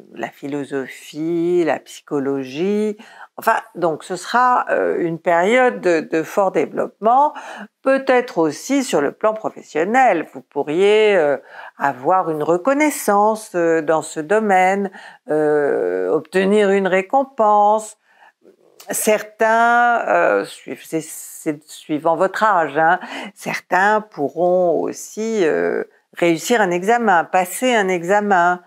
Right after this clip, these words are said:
euh, et, euh, bon, euh, pouvoir peut-être entrer, euh, dans la vie active ou rajouter, euh, euh, quelque chose à leur, euh, C V.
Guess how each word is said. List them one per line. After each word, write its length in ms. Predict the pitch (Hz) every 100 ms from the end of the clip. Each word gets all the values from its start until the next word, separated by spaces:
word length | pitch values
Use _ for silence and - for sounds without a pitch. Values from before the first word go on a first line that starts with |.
| - - - -
euh, 840 | 71 71 73 80 73 73 73 135 131
et, 480 | 180 196 208 202 190
euh, 240 | 156 156
bon, 480 | 147 196 202 185 147
euh, 140 | 143
pouvoir 480 | 143 - 139 156 147
peut-être 440 | - 151 175 175 151
entrer, 600 | 147 - 170 175 170 156
euh, 240 | 139 135
dans 200 | 135 147
la 160 | 135 143
vie 160 | 165
active 720 | 214 220 - 302 240 147 147 - _ - 226 -
ou 180 | 175 175
rajouter, 1040 | - 175 160 170 160 _ 240 247 233 185
euh, 320 | 147 147 151 - - - _ -
euh, 960 | 65 69 67 - - - - 113 110 -
quelque 280 | 139 131 143
chose 440 | - 190 190 175
à 120 | 156 139
leur, 360 | 143 143 123
euh, 460 | 135 156 160 - 147
C 280 | - 185 208
V. 420 | 285 254 131